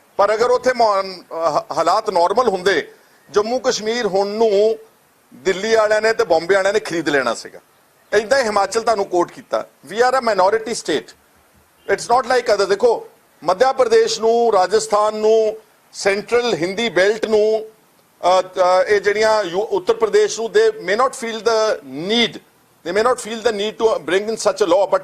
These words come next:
Punjab definitely has to, it, it feels the need, ਤਾਂ ਕਿ ਸਾਡੇ ਸੂਬੇ ਵਿੱਚ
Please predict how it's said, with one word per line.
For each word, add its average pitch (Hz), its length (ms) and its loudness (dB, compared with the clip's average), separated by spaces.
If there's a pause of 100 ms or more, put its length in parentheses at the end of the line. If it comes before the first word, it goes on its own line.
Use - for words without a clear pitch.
Punjab 196 380 0 (520)
definitely 247 540 0
has 190 300 2
to, 208 460 -6
it, 180 260 -12 (160)
it 208 60 -4
feels 262 440 -6
the 226 100 0
need, 202 320 0 (560)
ਤਾਂ 208 160 4
ਕਿ 240 200 0
ਸਾਡੇ 226 760 2
ਸੂਬੇ 202 500 0
ਵਿੱਚ 202 340 0